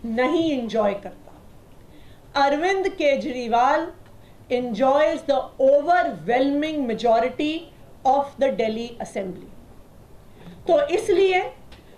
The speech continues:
अरविंद केजरीवाल के इस्तीफा देने का कोई भी कारण नहीं है। अगर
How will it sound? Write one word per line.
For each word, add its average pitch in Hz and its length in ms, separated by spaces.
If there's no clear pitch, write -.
अरविंद 294 500
केजरीवाल 277 880
के 311 240
इस्तीफा 254 720
देने 226 320
का 220 180
कोई 208 320
भी 208 140
कारण 247 380
नहीं 262 300
है। - 80
अगर 415 320